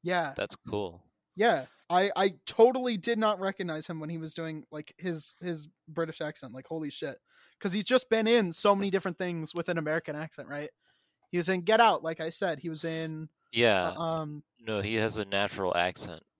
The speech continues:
Speaker 2: but he,
Speaker 1: Yeah.
Speaker 2: like, never uses it in his roles.
Speaker 1: Yeah. Bad Miracle, whatever movie that was. Um, what, yeah, whatever the fuck that was. I did not wanna see that at all, honestly. Um, but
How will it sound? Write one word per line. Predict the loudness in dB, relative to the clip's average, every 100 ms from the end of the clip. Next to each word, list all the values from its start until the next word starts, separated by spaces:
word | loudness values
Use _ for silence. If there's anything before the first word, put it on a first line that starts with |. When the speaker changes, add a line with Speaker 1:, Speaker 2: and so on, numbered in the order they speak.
| _ -10
Speaker 2:
but | -8
he, | -6
Speaker 1:
Yeah. | -4 -4
Speaker 2:
like, | -4 -8
never | -12 -10
uses | -8 -8 -8 -8
it | -10 -12
in | -16
his | -12
roles. | -8 -6 -6 -8 -10 _ _ _
Speaker 1:
Yeah. | -12 -12 -14 -14
Bad | 2 6 6 4
Miracle, | 2 4 2 2 -4 -6
whatever | -4 -2 0
movie | -2 -2 -2
that | 0 -2
was. | -4 -10 -6 -6 -8 _ _ _ _ _ _ _ _ _
Um, | -6 -4 -4 -8 -14 -20 _ _ _ _ _ _ -8
what, | -8 -8 -4
yeah, | -2 -2
whatever | -4 -8
the | -8
fuck | -10
that | -10 -12
was. | -8 -2
I | 0
did | 2
not | -2 -6
wanna | -8 -6
see | -6
that | -6 -10
at | -12
all, | -12 -14 -16 _ -14
honestly. | -12 -10 -12 -14 -18 _ _ _ _
Um, | -8 -6 -8 -18 _ _ _ -4 -4 _ _ _ _ _ -4
but | -2 -4